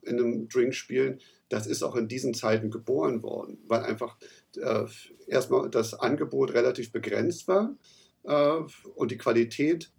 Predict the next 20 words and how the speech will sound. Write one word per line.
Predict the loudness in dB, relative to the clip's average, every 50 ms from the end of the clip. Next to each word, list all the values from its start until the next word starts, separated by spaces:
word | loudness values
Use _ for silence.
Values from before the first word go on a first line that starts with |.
| _ _ _ _
auch | 2 2 2 4 4
wenn | 4 4
man's | 4 4 2 0 -4 -10 -12 -16 _ 2
gern | 4 6 6 6 4 2 -2 -6 -10 -14 _ -18 -8
glorifiziert, | 0 2 2 4 4 0 -2 -2 -6 -8 -6 0 6 6 6 6 6 0 -10 -10 -10 -10 -6
äh, | -2 0 2 2 2 0 0 -4 -8 -8
in | -2 2
der | 2 4 4
Rückbetrachtung, | 2 0 2 -2 -2 0 2 2 2 2 0 0 -2 -2 -2 -2 -6 -16 -20 -20 -20 _ _
äh, | -2 0 2 2 2 0 -6 -12 -20 -20 _ -20 -20 -20 _ _ _ -20 -20 -20 _ _ _ _ _ -14
ich | -14 -4
glaub | 0 0 0 2
nicht, | 2 2 2
dass | 2 0 0
es | 0
immer | -2 0 2 2 2
richtig | 2 2 0 -2 -6 -4
so | -4 -6
super | -6 -6 -2 0 2 2 4
war, | 6 6 6 4 2 0 -4